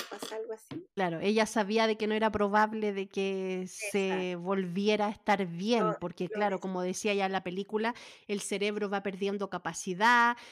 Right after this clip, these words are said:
Speaker 2: Entonces,
Speaker 1: Sí.
Speaker 2: claro, la gente puede volver a lo mejor de un coma, pero vuelve con lesiones, o sea,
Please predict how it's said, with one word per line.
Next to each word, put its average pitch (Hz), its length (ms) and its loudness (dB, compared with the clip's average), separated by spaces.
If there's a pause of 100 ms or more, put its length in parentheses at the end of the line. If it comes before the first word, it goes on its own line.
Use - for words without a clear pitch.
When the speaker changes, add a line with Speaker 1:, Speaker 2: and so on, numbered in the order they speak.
(120)
Speaker 2:
Entonces, 233 260 2
Speaker 1:
Sí. - 20 -2
Speaker 2:
claro, 294 220 6
la 233 100 4
gente 262 320 2
puede 247 300 2
volver 269 380 2
a 294 80 2
lo 285 80 2
mejor 269 320 2
de 269 60 2
un 262 100 2
coma, 392 320 2
pero 214 180 2
vuelve 254 300 0
con 202 160 -4
lesiones, 202 640 -2
o 175 100 -4
sea, 185 400 2